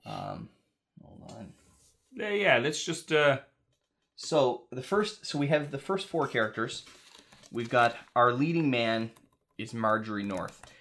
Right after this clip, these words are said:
Speaker 1: Now, can I ask you a question?
Speaker 2: Yeah.
Speaker 1: Marjorie North, North is in this episode, right?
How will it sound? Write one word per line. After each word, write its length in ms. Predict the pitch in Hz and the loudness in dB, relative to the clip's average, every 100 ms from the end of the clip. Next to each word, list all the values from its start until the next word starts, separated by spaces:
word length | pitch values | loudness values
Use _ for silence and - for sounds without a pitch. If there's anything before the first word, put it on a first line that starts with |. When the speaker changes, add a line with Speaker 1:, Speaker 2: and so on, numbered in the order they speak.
| _ | _
Speaker 1:
Now, 120 | 123 | -6
can 140 | 123 147 | -4 -4
I 80 | 147 | -4
ask 160 | 160 | -6
you 60 | 143 | -6
a 40 | |
question? 300 | 135 127 160 - _ _ _ _ _ _ _ | -6 -6 -8 -14 _ _ _ _ _ _ _
Speaker 2:
Yeah. 180 | 107 - - _ _ _ _ _ _ _ _ _ 135 | -6 -6 -10 _ _ _ _ _ _ _ _ _ 0
Speaker 1:
Marjorie 420 | 143 185 180 165 | 2 2 2 2
North, 380 | 139 135 131 - | 4 2 0 -4
North 340 | 131 120 117 117 | -2 0 0 -2
is 140 | 110 - | -10 -6
in 320 | 123 120 113 | -4 -2 -2
this 260 | 113 113 - 113 | -2 -6 -6 -8
episode, 320 | - - - | -8 -10 -8
right? 240 | 92 165 | -8 -8